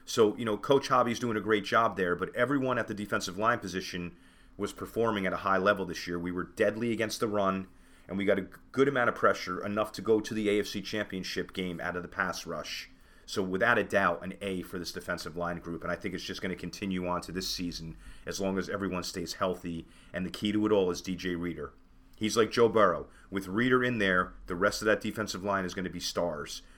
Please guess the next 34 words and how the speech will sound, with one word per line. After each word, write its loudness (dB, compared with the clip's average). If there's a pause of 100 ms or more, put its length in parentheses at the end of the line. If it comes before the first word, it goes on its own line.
With -2
Joe 6
Burrow 4
in -2
there, 0 (240)
anyone 2
on 4
that 2
offensive -2
skill 2
position -6
is -10
going -4
to -6
be -8
a -10
star. -6 (2750)
Linebacker, 4
we 0
talked 2
about 4
Logan 4
Wilson, 0
a -6
three-down 2
linebacker 0
who -2
is -8 (500)
peaking -4
right 0
now, -2
hitting -2
his -4
prime. -2